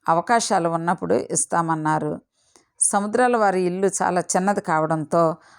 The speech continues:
అతనికి ఇబ్బంది కలిగించడం ఇష్టం లేక ఘంటసాల తన మకాంను పానగల్ పార్కు వాచ్‌మెన్కు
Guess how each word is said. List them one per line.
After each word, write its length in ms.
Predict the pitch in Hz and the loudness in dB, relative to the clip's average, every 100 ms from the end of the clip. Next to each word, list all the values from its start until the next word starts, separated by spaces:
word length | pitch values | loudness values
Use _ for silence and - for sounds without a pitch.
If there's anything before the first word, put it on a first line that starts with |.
| - | -2
అతనికి 400 | 180 202 226 - | 0 2 -2 0
ఇబ్బంది 480 | 185 170 185 220 196 | 0 2 2 2 2
కలిగించడం 540 | 185 180 175 170 165 | 0 0 0 -2 0
ఇష్టం 380 | 170 156 - 175 | 0 0 0 2
లేక 440 | 165 160 - 247 320 _ _ _ - | 2 0 2 0 0 _ _ _ -2
ఘంటసాల 800 | 185 202 220 - 208 165 160 175 _ _ _ - | 0 2 0 0 0 0 -2 -6 _ _ _ -2
తన 120 | 214 | 0
మకాంను 840 | 180 170 165 233 226 202 165 165 170 _ _ _ _ _ _ _ _ _ _ _ _ _ _ - | 2 0 0 0 0 -2 -2 -4 -8 _ _ _ _ _ _ _ _ _ _ _ _ _ _ -2
పానగల్ 440 | 208 214 202 240 233 202 | 2 2 0 -2 -2 0
పార్కు 460 | 180 170 185 175 - | 0 0 -4 -6 -6
వాచ్‌మెన్కు 800 | 180 185 185 190 165 156 208 262 | 0 0 0 -4 -4 -2 0 0